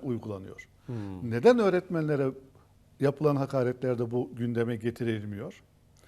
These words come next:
Speaker 1: Öğretmenler daha ucuz, daha, e,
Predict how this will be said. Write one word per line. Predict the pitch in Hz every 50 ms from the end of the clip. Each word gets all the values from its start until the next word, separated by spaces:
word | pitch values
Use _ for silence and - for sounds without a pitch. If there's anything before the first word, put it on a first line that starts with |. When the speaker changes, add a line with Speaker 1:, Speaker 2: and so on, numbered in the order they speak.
| - - - - - -
Speaker 1:
Öğretmenler | - 131 139 151 147 - 151 143 143 147 143 135 127
daha | 123 120 131 190
ucuz, | - - 165 127 113 123 117 107 101 - -
daha, | 135 127 131 160 156 - - - - - - - - - -
e, | 139 131 131 131 131 131 135 -